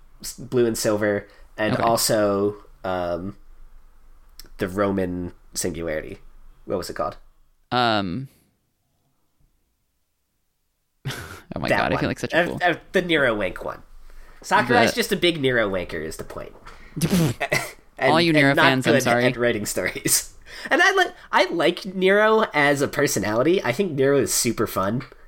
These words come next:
Speaker 2: Yes.
Speaker 1: But Nero has the unfortunate tendency of only being written by people who are obsessed with Nero, and thus becomes a detriment to whatever story she's in most of the time.
Speaker 2: That's a fair take.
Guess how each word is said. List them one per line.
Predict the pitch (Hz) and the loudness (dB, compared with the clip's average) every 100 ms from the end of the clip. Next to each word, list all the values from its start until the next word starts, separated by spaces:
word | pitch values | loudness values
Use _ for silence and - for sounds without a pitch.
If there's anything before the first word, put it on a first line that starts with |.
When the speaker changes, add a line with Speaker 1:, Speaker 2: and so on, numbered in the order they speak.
| - | -8
Speaker 2:
Yes. | 131 - - - - | -4 -4 -6 -12 -2
Speaker 1:
But | 117 107 - - - - - | -2 -2 -8 -20 -20 -12 -6
Nero | 139 135 139 139 | 0 2 4 2
has | 147 123 | 2 0
the | 123 117 | 0 -2
unfortunate | 110 123 120 120 - | 0 -2 -2 -4 -2
tendency | 113 120 - 120 | -2 -2 0 0
of | 113 101 - - | 0 0 -6 -2
only | 120 127 | 0 2
being | 123 117 101 | 0 0 2
written | 110 117 | 0 0
by | 98 | -2
people | 95 113 107 104 | -2 -2 -2 -2
who | 113 | 0
are | 95 87 | 0 0
obsessed | 95 - 98 - | -2 -2 -2 -4
with | 92 | -8
Nero, | 95 98 113 123 - - - - | -4 -2 -2 -4 -12 -20 -18 -8
and | 92 101 | -4 0
thus | 101 - - - - - - - - 120 | 0 -2 -4 -14 -20 -20 -20 -20 -20 -6
becomes | 117 - 104 98 | -4 -2 -2 -2
a | |
detriment | 98 90 101 90 - | -2 -2 -4 -6 -8
to | 101 | -4
whatever | 90 95 87 | -2 -2 -4
story | - 85 80 | -4 -4 -4
she's | 92 - | -8 -8
in | 52 60 | -12 -10
most | 85 - | -12 -12
of | |
the | - | -14
time. | - - - - _ _ _ | -12 -12 -16 -20 _ _ _
Speaker 2:
That's | - 494 | -2 -2
a | |
fair | - 139 | 0 -2
take. | - - - | -2 -8 -12